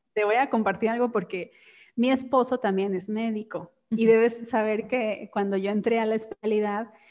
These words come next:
Speaker 1: pues él, él tenía una jerarquía mayor a la mía. Vaya, yo entré como R uno y él era R dos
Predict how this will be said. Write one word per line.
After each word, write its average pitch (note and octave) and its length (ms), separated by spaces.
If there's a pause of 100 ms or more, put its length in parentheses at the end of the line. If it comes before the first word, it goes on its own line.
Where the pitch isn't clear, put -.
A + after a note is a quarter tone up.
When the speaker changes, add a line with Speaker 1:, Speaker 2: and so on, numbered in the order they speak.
(160)
Speaker 1:
pues - 280
él, A3 600
él G#3 420
tenía G#3 240
una G#3+ 180
jerarquía G3 480
mayor G3+ 320
a A3 40
la A3 120
mía. B3 420
Vaya, G#3+ 220
yo G#3+ 140
entré A3 260
como A3 220
R A3+ 260
uno C4+ 420
y A#3+ 120
él G#3 120
era G#3 200
R G#3+ 200
dos B3 380